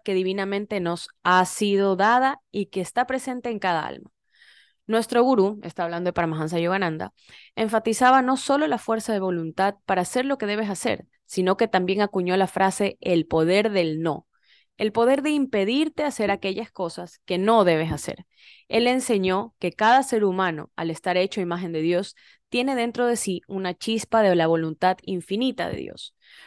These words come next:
Podemos hacer cualquier cosa que nos propongamos si estamos en sintonía con esa voluntad de la divinidad.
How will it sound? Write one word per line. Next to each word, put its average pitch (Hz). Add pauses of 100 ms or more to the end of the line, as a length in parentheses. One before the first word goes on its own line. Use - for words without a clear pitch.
(100)
Podemos 202
hacer 202
cualquier 214
cosa 233
que -
nos 175
propongamos 185
si 180
estamos 190
en 175
sintonía 185
con 180
esa 165
voluntad 165
de 170
la 160
divinidad. 147